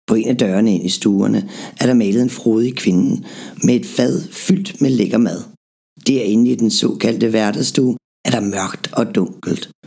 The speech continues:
Kun et svagt lys skinner ind gennem de farvede, blyindfattede ruder. På væggene er der malet bibelske scener,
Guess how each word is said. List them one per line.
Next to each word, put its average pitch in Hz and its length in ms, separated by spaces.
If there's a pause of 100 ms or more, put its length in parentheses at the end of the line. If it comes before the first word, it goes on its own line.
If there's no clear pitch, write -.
(140)
Kun 131 120
et 113 100
svagt 135 420
lys - 240
skinner 120 320
ind 120 320
gennem 110 240
de 117 140
farvede, 117 540
blyindfattede 110 760
ruder. 101 500 (680)
På 101 60
væggene 107 340
er 135 40
der 123 100
malet 104 280
bibelske - 460
scener, 110 380